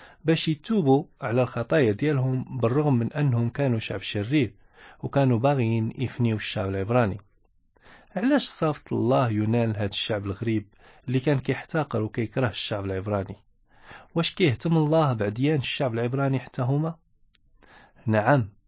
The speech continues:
كيهتم الله بيهم. كان الله قرر يعاقب شعب نينوى لحقاش الخطايا ديالهم وصلت للسماء،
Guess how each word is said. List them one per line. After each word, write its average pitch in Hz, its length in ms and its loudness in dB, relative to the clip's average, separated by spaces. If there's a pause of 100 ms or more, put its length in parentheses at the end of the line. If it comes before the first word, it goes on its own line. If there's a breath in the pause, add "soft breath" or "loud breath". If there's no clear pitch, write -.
(400 soft breath)
كيهتم 180 440 2
الله 139 300 2
بيهم. 113 340 0 (560)
كان 226 180 4
الله 160 260 2
قرر 143 480 0
يعاقب 110 380 -2
شعب 107 320 -2
نينوى 107 440 2
لحقاش - 400 -6
الخطايا 131 440 -2
ديالهم 123 500 0 (120)
وصلت 110 380 -6
للسماء، 117 440 0